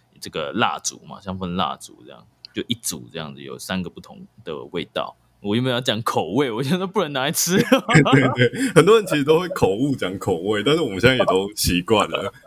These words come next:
Speaker 1: <laughs> 对，对，我原本要讲口味，我想说，啊，不能误导，不能误导。诶，那，那你那时候就是要做自己的这个味道啊，因为一定有它的这个独特性，那厂商他应该就是提供一个说，诶，告诉你说该怎么做，该怎么做，但是要怎么样去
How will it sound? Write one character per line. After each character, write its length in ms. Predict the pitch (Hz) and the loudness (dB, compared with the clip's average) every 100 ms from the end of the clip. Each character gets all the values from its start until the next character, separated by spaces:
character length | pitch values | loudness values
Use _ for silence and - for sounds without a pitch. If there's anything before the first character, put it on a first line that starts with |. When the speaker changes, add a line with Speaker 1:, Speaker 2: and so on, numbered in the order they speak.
| _ - - | _ -20 -20
Speaker 1:
<laughs> 420 | 277 277 262 262 185 | -16 -14 -12 -10 -2
对， 100 | 170 | 0
对， 200 | 165 147 | 0 -2
我 60 | 143 | -4
原 60 | |
本 80 | 147 | -4
要 80 | 135 | -4
讲 220 | 131 110 | -4 -4
口 200 | - 87 | -2 -2
味， 120 | 104 | 0
我 120 | 98 95 | -2 -4
想 120 | 90 | -4
说， 100 | 95 | -4
啊， 140 | 101 95 - | -4 -6 -8
不 100 | 107 | -4
能 140 | 87 | -4
误 160 | 92 80 | -4 -8
导， 160 | - 71 | -10 -12
不 140 | - | -12
能 120 | 85 82 | -16 -12
误 80 | |
导。 80 | 76 - - - | -12 -14 -6 -2
诶， 80 | |
那， 180 | 277 294 - | 0 0 -2
那 120 | 285 | -2
你 140 | 220 135 | -2 -2
那 100 | 220 | -2
时 100 | 233 | 0
候 120 | 160 | -2
就 100 | 190 | -4
是 160 | 190 | -4
要 140 | 196 190 | -2 -2
做 220 | - 151 | 0 -2
自 120 | - | -2
己 100 | 147 | -2
的 140 | 87 85 | -2 -4
这 80 | |
个 120 | 113 98 | -2 0
味 260 | 127 90 | -2 -4
道 500 | - 85 50 50 - - _ _ _ _ _ _ _ _ - | -2 -4 -2 -6 -10 -14 _ _ _ _ _ _ _ _ -18
啊， 80 | - | -2
因 80 | 233 | 0
为 80 | - | 2
一 100 | 170 | 0
定 160 | 202 | 0
有 160 | 156 82 | -2 -2
它 140 | - | -2
的 100 | 131 | -2
这 100 | 110 | 0
个 80 | 117 | -2
独 300 | 101 95 80 | -2 -6 -8
特 180 | 104 101 | -2 -2
性， 220 | - 104 | -2 -4
那 140 | 147 - - _ - | -4 -8 -12 _ -8
厂 260 | - 95 | -4 -2
商 180 | 101 135 | -2 -2
他 160 | 143 131 | -2 -2
应 60 | |
该 100 | 139 | -2
就 100 | 131 | -2
是 80 | 131 | -6
提 360 | 127 - 95 92 | -6 -2 0 0
供 180 | 95 | -2
一 60 | 98 | -2
个 140 | 85 76 | -4 -6
说， 240 | 95 90 | -4 -4
诶， 100 | 76 | -4
告 180 | 98 98 | -4 -6
诉 120 | 95 | -6
你 120 | 76 | -8
说 140 | 82 82 | -6 -6
该 220 | 92 90 | -4 -6
怎 120 | 67 | -8
么 120 | 73 | -18
做， 200 | - 90 | -10 -8
该 140 | 85 85 | -6 -8
怎 100 | 67 | -10
么 60 | |
做， 160 | - 64 | -18 -8
但 120 | 165 | -6
是 140 | 185 208 | -4 -4
要 120 | 196 | -4
怎 200 | - 101 | -4 -6
么 160 | 85 98 | -2 0
样 240 | 123 110 | 0 -2
去 380 | - - 104 90 | -4 -4 -4 -6